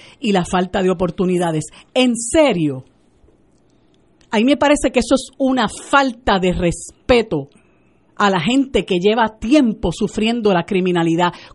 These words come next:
¿Cuánta gente en este país no ha sido víctima del crimen? ¿Cuánta gente en este país llora hace tiempo a sus muertos, víctimas del crimen? Y hoy este señor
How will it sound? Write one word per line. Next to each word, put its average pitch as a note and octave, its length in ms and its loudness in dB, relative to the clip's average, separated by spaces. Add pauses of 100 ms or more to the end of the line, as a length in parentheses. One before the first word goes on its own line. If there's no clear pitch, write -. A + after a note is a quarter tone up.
¿Cuánta C#4 500 4
gente A#3 420 -2
en F3+ 120 0
este A#3 320 0
país F3+ 360 0 (260)
no G#3+ 200 2
ha B3 60 2
sido A#3+ 380 0
víctima A3+ 560 -2
del E3 160 -2
crimen? G3 600 0 (300)
¿Cuánta C#4+ 580 0
gente B3 460 -2
en F#3 140 -2
este A#3 320 0
país G3 340 -2 (100)
llora A#3 380 2
hace A#3 420 -2
tiempo B3 460 -2
a A3 80 2
sus D#3 260 -6
muertos, F#3 600 -2 (400)
víctimas E4+ 760 2
del F3 240 -2
crimen? G3 680 2 (760)
Y A#3 160 2
hoy D#4 240 8
este B3+ 280 0
señor E4+ 600 0